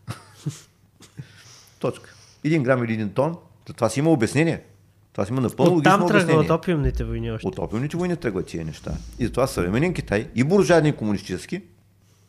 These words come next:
Speaker 1: присъдата е една и съща. За един грам наркотик, разстрел.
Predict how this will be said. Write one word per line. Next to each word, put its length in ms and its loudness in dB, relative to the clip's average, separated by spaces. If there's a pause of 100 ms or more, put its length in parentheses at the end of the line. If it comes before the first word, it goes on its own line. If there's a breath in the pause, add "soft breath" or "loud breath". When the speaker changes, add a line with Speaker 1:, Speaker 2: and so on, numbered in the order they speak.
(360)
Speaker 1:
присъдата 340 -2
е 20 -2
една 100 0
и 40 0
съща. 340 -8 (920)
За 60 2
един 160 0
грам 180 2
наркотик, 540 -6
разстрел. 320 -8